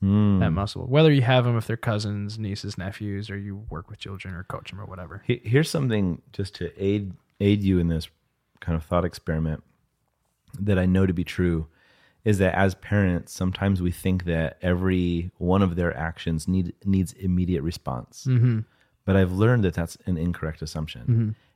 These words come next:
Speaker 1: And that it is perfectly okay to say to the kid, "Hey,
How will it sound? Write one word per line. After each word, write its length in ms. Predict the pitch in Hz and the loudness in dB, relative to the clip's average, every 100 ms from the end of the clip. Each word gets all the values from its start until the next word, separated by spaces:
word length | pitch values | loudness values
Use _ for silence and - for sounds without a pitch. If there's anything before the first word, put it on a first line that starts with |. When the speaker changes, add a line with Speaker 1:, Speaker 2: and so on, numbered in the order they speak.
| _ | _
Speaker 1:
And 220 | 104 98 92 | 0 2 4
that 240 | 90 - | 2 2
it 140 | 104 | 0
is 180 | 92 95 | 2 0
perfectly 680 | - - 113 - 110 - 95 | -2 0 0 0 -6 -2 0
okay 640 | 82 80 90 87 80 - - - | 0 -2 -4 -2 -4 -6 -12 -10
to 120 | 90 | -10
say 260 | - 92 95 | -2 0 0
to 140 | 92 | 0
the 100 | 87 | -4
kid, 480 | - 82 80 76 76 _ _ _ _ _ _ | -4 -2 -2 -4 -6 _ _ _ _ _ _
"Hey, 540 | - 104 95 87 71 | 0 4 4 2 -4